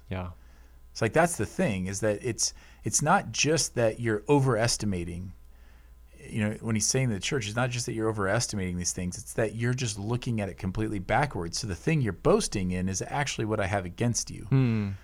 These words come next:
Speaker 1: You're rich in the wrong ways. You have prospered in the wrong ways, and you think you need nothing because you don't know what you don't have.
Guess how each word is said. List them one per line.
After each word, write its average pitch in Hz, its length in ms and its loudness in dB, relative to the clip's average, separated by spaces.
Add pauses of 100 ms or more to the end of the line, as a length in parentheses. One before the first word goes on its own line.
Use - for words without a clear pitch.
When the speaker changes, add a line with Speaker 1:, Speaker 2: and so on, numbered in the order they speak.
Speaker 1:
You're 113 200 2
rich 120 360 0
in 143 80 -2
the 127 80 -2
wrong 120 300 2
ways. 95 560 0
You 110 120 -2
have 104 180 -4
prospered 107 800 -2
in 113 120 2
the 107 80 0
wrong 101 300 2
ways, 98 640 -2
and 101 360 -4
you 104 140 -2
think 120 340 -2
you 120 80 0
need 104 220 2
nothing 101 500 2
because 101 320 0
you 104 100 0
don't 101 260 2
know 101 240 4
what 95 260 0
you 98 60 -2
don't 95 200 -2
have. 95 280 -6